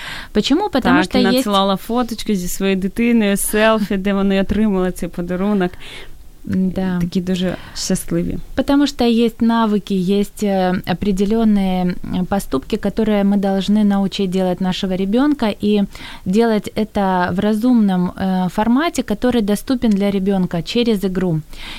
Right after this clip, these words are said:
Speaker 1: И поэтому в данной игре, м, есть, э, предусмотренные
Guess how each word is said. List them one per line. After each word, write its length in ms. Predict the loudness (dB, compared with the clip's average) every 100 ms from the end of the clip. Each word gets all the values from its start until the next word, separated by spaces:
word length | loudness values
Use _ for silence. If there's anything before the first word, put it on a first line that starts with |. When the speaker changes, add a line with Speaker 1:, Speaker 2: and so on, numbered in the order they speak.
| -6
Speaker 1:
И 60 | -2
поэтому 520 | 0 0 2 2 2
в 80 | 0
данной 440 | 2 2 2 2
игре, 260 | 0 0 2
м, 260 | 2 0 -2
есть, 560 | -2 0 0 -2 -2 -2
э, 140 | -2
предусмотренные 1120 | 0 0 0 2 2 2 0 0 2 2 0